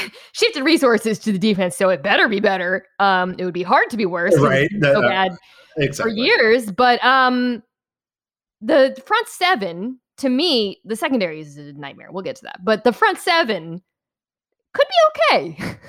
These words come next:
Speaker 1: <laughs> My voice is going up, like,
Speaker 2: Okay.
Speaker 1: twenty octaves. No, okay. So let's,
Speaker 2: <laughs>
Speaker 1: let's, let's just talk about the actual players in the field. So, first of all, at linebacker,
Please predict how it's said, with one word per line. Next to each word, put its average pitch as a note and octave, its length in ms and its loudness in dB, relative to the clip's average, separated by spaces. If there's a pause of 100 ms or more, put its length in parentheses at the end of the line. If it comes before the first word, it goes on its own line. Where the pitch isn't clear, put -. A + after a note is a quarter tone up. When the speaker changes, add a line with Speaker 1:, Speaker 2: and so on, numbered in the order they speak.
(100)
Speaker 1:
<laughs> - 260 -20
My G#3 100 0
voice G#3+ 260 -2
is A3 100 -10
going E3+ 160 -8
up, E3+ 100 -6
like, E3+ 100 -8
Speaker 2:
Okay. - 100 -12
Speaker 1:
twenty F#3 220 2
octaves. E3 460 -4 (480)
No, G3 140 0
okay. - 180 -2 (160)
So C#4+ 80 2
let's, B3 180 0
Speaker 2:
<laughs> - 120 -4
Speaker 1:
let's, - 280 2
let's E4 220 -2
just F4+ 140 -4
talk C#4+ 180 2
about B3+ 120 0
the B3 100 2
actual A3 320 0
players D#3+ 280 -6
in D#3+ 60 -18
the D3 60 -12
field. - 260 -16
So, B3+ 380 0 (440)
first G4 240 -2
of B3+ 80 -4
all, G#3 280 4 (240)
at A#3+ 140 0
linebacker, G3+ 840 0